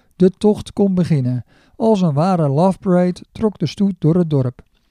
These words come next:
Zwaaiende mensen, bonkende muziek, vrolijke gezichten en een horde mee fietsende supporters. De mensen wisten niet wat ze zagen. Enkele stonden de karavaan op te wachten, anderen zaten lekker in hun tuintje te genieten van een kermisborrel.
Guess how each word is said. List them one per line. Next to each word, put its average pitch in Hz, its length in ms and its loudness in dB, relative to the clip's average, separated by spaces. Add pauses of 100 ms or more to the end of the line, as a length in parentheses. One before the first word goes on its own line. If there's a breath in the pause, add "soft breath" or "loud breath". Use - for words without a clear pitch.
(160)
Zwaaiende 170 520 -2
mensen, 165 560 -2
bonkende 190 480 4
muziek, 165 480 0
vrolijke 202 580 2
gezichten 165 600 -2
en 175 140 -2
een 165 120 0
horde 165 440 4
mee 180 480 0
fietsende 170 560 -4
supporters. 156 760 -6 (460 soft breath)
De 147 140 -4
mensen 170 460 -2
wisten 156 320 -2
niet 185 220 0
wat 165 160 -4
ze 170 120 -4
zagen. 127 480 -6 (380 soft breath)
Enkele 196 420 0
stonden 180 380 -2
de 147 80 -4
karavaan 165 640 -2
op 202 200 -4
te 180 120 -6
wachten, 160 480 -2 (320 soft breath)
anderen 170 420 0
zaten 147 340 -2
lekker 170 340 -4
in 151 120 0
hun 135 160 -2
tuintje 175 360 0
te 156 140 -4
genieten 151 360 0
van 175 140 0
een 196 80 -2
kermisborrel. 143 760 -2